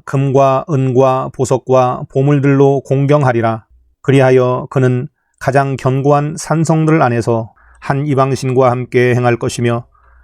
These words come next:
그는 그를 인정하여 영광을 더하게 할 것이요 그들로 많은 사람들을 다스리게 하며 값을 받고 그 땅을 분배하여 주리라. 마지막 때에 남쪽 왕이 그를 찌르며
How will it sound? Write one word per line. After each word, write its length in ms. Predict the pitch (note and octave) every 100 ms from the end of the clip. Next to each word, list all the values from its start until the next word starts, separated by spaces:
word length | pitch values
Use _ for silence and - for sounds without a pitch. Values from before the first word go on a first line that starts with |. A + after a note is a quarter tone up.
| _ -
그는 340 | C3+ C3+ C3+
그를 280 | C3+ C3+ C#3
인정하여 680 | C3+ C3 C3 B2 B2+ B2+ C3+
영광을 480 | B2+ C3 B2+ B2+
더하게 320 | B2 B2 B2 A#2+
할 140 | A#2+
것이요 460 | C3 A2+ A#2+ A#2 - _ _ _ _
그들로 520 | - C3+ C3+ C3 C3+ C#3
많은 320 | C3+ C3+ C3
사람들을 540 | C3+ B2+ B2+ B2+ C3
다스리게 440 | - C3 C#3+ C3 D3+
하며 400 | B2 A#2 A#2 - _ _ _ _
값을 340 | - B2+ - C3
받고 460 | B2+ - B2+ B2+
그 160 | - -
땅을 300 | C#3+ C#3 C#3
분배하여 500 | - C#3 C#3+ C3 C3+
주리라. 460 | B2+ A#2 A2+ A2+ - _ _ _ _ _
마지막 440 | C3 C3 C3+ B2+
때에 420 | - B2 B2+ B2+ -
남쪽 380 | B2+ C#3 - C#3+
왕이 280 | C#3 C#3 C3
그를 300 | C3+ C3+ C3
찌르며 500 | C3+ B2 B2 A#2+